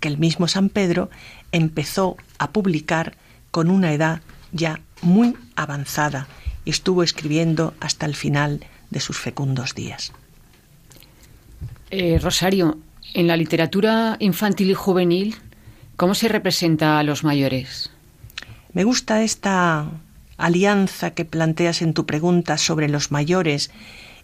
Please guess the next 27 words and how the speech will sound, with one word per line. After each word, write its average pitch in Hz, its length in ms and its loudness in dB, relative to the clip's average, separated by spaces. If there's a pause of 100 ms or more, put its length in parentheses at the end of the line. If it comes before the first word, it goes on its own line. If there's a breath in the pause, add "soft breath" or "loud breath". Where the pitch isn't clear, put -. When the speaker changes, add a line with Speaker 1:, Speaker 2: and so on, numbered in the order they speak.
(100)
Speaker 1:
y 156 760 2
los 170 240 -4
niños 190 420 2
y 175 40 -2
jóvenes 170 480 0
en 156 100 -2
la 147 100 2
vida 180 380 2 (220)
y, 202 80 0
por 202 160 -2
tanto, 165 500 -2 (340 loud breath)
en 165 100 0
la 151 80 2
literatura, 160 640 0
que 170 100 -2
es - 100 -2
un 170 100 0
reflejo 156 640 -4
de 151 140 -2
la 147 100 0
vida 156 320 0 (180)
en 151 140 -2
el 147 100 -2
género 151 400 -2
narrativo. 139 560 -4 (1600 loud breath)
Esta 302 240 -2
literatura 190 840 0